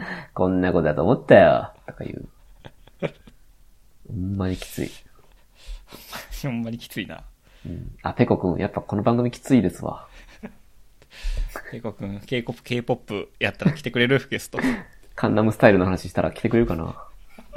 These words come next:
Speaker 2: <laughs> キムヨナとカンナムスタイルなんや。
Speaker 1: <laughs>
Speaker 2: 韓国のボキャブラリー。
Speaker 1: やばいやばい。逆に怒られそう。<laughs> やべ。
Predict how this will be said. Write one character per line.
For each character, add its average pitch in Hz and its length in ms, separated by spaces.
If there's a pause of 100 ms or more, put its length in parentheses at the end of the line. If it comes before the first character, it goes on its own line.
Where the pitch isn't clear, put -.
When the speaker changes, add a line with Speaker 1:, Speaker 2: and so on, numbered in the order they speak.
Speaker 2:
<laughs> 190 140 (680)
キ - 120
ム 127 160
ヨ 123 120
ナ 120 120
と 120 160
カ - 140
ン 117 80
ナ 117 80
ム 113 80
ス 113 60
タ 123 100
イ 104 60
ル 95 80
な 98 100
ん - 40
や。 113 100 (240)
Speaker 1:
<laughs> - 1080
Speaker 2:
韓 104 160
国 - 220
の 98 80
ボ 95 60
キ 101 40
ャ 101 40
ブ - 0
ラ 92 100
リ - 0
ー。 - 20
Speaker 1:
や 92 80
ば 98 60
い 101 40
や 95 100
ば 107 80
い。 - 20
逆 95 240
に 104 340
怒 - 180
ら 90 80
れ 90 60
そ - 140
う。 - 20 (360)
<laughs> - 380
や - 80
べ。 - 240